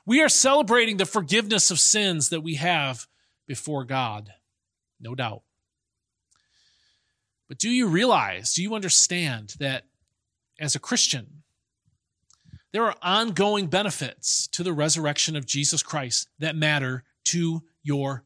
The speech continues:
life? That's the third reason why Easter matters.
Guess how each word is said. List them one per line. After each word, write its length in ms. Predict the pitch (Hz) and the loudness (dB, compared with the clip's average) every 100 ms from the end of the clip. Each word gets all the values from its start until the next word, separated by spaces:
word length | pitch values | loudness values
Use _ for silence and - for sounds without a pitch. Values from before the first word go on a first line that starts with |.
| _ | _
life? 640 | 135 131 110 - - - - _ _ _ _ _ _ _ _ _ _ _ _ | -8 -6 -8 -10 -8 -10 -14 _ _ _ _ _ _ _ _ _ _ _ _
That's 260 | - 208 - | -2 0 0
the 100 | 196 | -2
third 260 | - 202 185 | 0 0 2
reason 360 | 180 156 151 | 0 0 -2
why 440 | 151 160 135 127 120 _ _ _ | 0 2 2 0 -6 _ _ _
Easter 340 | 151 135 147 | -4 -4 -4
matters. 640 | 127 127 110 101 110 - | -6 -6 -8 -12 -12 -12